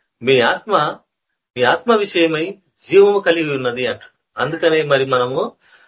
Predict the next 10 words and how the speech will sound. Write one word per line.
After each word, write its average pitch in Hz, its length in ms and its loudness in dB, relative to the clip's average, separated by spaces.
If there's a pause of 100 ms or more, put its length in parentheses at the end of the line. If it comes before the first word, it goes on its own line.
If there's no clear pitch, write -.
(180)
ఆ, 117 460 2
ఈ 190 140 -2
విధంగా, 180 640 2 (640)
ఆ, 123 320 0 (1120)
మనము 127 260 -2
"క్రీస్తు 202 420 0
మీలో 156 640 2
ఉన్న 135 160 -4
ఎడల" 117 340 2
అంటాడు. 104 360 -6